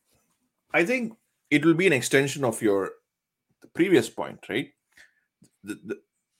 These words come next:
the previous point that you mentioned is what we can learn from, you know, ancient thinking, ancestral thinking, and things like that, right? One of the main aims of this book is that despite having this knowledge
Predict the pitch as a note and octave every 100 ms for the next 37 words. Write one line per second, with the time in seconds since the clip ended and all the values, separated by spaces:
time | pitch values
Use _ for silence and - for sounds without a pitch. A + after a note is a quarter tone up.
0 | _ B2+ G3+ B3 A3+ F#3 C#3+ C3 A#2 A#2
1 | - A#2+ A2 G2+ F#2+ G2+ F#2+ - - -
2 | _ _ _ _ _ - - C#3+ D3 C3
3 | G#2+ G2+ G2+ G#2+ G#2 G2+ - F2+ E2+ E2
4 | _ _ _ _ - G#2 - - _ _
5 | _ _ _ _ _ _ _ _ G2+ A2
6 | - A2 G2+ G#2 G2 G2 G2 G#2 - E2+
7 | F#2+ F2+ F#2+ F2 D#2 - _ - F2+ E2+
8 | - - - - _ - - _ _ _
9 | _ _ _ _ _ _ - G#3+ B3+ D3
10 | F#3 F#3+ - C#3 F#3 D3+ A#2 A2 - G#2
11 | - E2 C#2+ D#2 E2 - _ _ _ _
12 | _ _ _ _ A#2+ A2+ - G3 G#3+ -
13 | C3 C3+ D3 C#3 A#2+ A2+ G#2 F#2+ G#2 A2+
14 | G#2 E2+ - - -